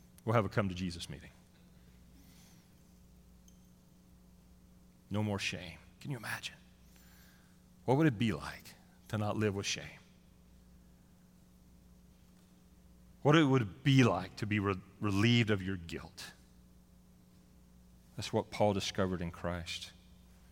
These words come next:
And the fourth thing is you've got to rely on the Spirit of God for power and victory. Can't rely on you anymore 'cause you can't accomplish it, but you can rely on him.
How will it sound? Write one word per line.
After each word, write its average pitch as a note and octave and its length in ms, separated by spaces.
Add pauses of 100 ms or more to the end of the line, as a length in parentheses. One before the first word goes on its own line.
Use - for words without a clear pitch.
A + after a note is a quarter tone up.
(540)
And G#2+ 80
the G#2+ 40
fourth B2+ 280
thing G#2+ 220
is G#2 120
you've A2+ 100
got A#2+ 220
to A2+ 100
rely G#2+ 440
on G2 100
the G2 60
Spirit G#2+ 340
of F#2 120
God G2+ 280
for G2+ 100
power G2+ 360
and F#2 100
victory. - 340 (1500)
Can't C#3+ 180
rely C#3+ 180
on C3 140
you D3 100
anymore A2 260
'cause G#2 160
you A2 60
can't A#2+ 220
accomplish A2+ 460
it, G2+ 40
but G#2 120
you A#2 80
can C3 260
rely G#2 260
on G2 140
him. A2 300